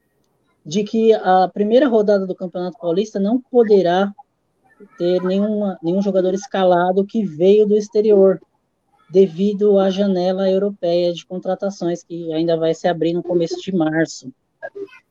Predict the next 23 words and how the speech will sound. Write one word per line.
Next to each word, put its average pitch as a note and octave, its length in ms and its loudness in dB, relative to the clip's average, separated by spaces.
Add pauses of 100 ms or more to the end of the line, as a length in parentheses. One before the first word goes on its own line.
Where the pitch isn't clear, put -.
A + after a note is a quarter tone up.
(160)
E F3 460 -2 (100)
dois, G3+ 320 4
duas B3+ 300 2
peças G#3 420 0
fundamentais F#3+ 800 -2
do D#3+ 80 -6
nosso G3 320 -2
ataque F3+ 560 0
que D3+ 140 -18
chegaram, D#3+ 580 2 (920)
que G#3 220 2
é G3 100 8
o F#3+ 60 4
Fernandinho A#3+ 960 4 (680)
e C4 120 0
o D#4 80 -2
próprio G#3+ 340 2
Caio F3+ 220 -2
Rangel, E3 460 0
vieram G#3+ 500 0
do A3 80 -6
exterior. G#3+ 580 -2 (440)
Então, E3 200 -6